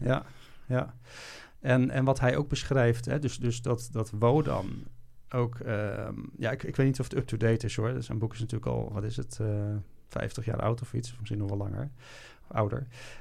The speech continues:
Ehm, maar Wodan, legt hij, hè, d-, die geeft hij ook,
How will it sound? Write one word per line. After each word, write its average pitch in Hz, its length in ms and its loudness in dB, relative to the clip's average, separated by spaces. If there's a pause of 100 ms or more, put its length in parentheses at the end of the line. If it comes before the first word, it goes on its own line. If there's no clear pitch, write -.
(160)
Ehm, 107 400 4
maar 117 120 6
Wodan, 127 380 8
legt 117 200 0
hij, - 100 -4
hè, - 160 0
d-, - 340 -10
die - 160 -6
geeft - 280 0
hij 120 80 -2
ook, 113 220 -2